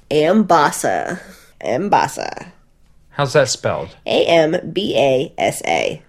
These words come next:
Speaker 2: Well, I'm thinking two things. I'm thinking amaretto, but I'm also thinking ambrosia.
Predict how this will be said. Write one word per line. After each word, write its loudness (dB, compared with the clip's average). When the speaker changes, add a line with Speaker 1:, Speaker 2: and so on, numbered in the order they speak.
Speaker 2:
Well, 4
I'm 4
thinking 0
two -2
things. -2
I'm -2
thinking -2
amaretto, 2
but 4
I'm 2
also 2
thinking -2
ambrosia. 0